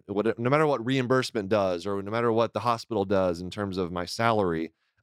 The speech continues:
I, at least I have this other thing that can bolster my income or just make me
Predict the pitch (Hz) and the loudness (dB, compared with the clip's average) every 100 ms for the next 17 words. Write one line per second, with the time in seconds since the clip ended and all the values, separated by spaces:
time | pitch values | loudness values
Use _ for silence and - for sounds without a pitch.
0 | - 104 104 127 120 98 85 107 101 92 | -4 -2 0 0 -2 -4 -2 -2 0 0
1 | 107 - 104 98 87 107 101 87 80 78 | -2 -2 0 0 0 0 2 2 -2 -2
2 | 90 85 - 90 82 71 - 85 92 95 | 0 0 -4 -8 -8 -12 -16 -2 -2 0
3 | - 87 82 101 113 117 104 107 107 _ | -4 -2 -2 0 0 0 0 0 -6 _
4 | _ _ - 110 101 - 107 107 98 98 | _ _ -2 0 0 -4 -2 -4 -2 -2
5 | 92 | -2